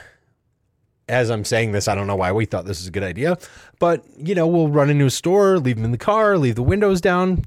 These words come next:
It's fine. You know, I mean, you know, obviously we wouldn't do that on a hot day. And if we did,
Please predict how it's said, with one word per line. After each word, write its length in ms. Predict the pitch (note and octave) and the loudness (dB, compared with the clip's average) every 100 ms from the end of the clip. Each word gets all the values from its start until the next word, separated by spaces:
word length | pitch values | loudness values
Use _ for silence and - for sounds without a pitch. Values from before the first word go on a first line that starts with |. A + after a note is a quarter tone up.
| _ | _
It's 120 | - | -10
fine. 460 | - C4 E3+ E2 D#2 - _ | -2 0 0 -2 -10 -20 _
You 120 | - A#2+ | -6 -2
know, 300 | A2+ C3 - | -2 -2 -4
I 100 | B2 | -2
mean, 340 | B2+ A#2+ G#2+ - _ _ F2+ - | 0 -2 -4 -8 _ _ -20 -14
you 160 | B2 | -6
know, 200 | A#2 F#2+ | -4 -4
obviously 380 | G2 A2 G2 A2 | -2 -4 -4 -4
we 80 | G2+ | -4
wouldn't 220 | G#2 F#2+ | -2 -4
do 100 | F#2 | -4
that 240 | G2 G2+ F#2 | -2 -4 -4
on 80 | F#2 | -6
a 40 | |
hot 260 | G#2+ F#2+ E2+ | -4 -6 -2
day. 400 | C#3 D#3 D3+ B2+ | 0 2 0 0
And 80 | |
if 140 | G#2+ F2+ | -2 -6
we 100 | F#2 | -8
did, 380 | F2 D3 C3 | -2 0 -2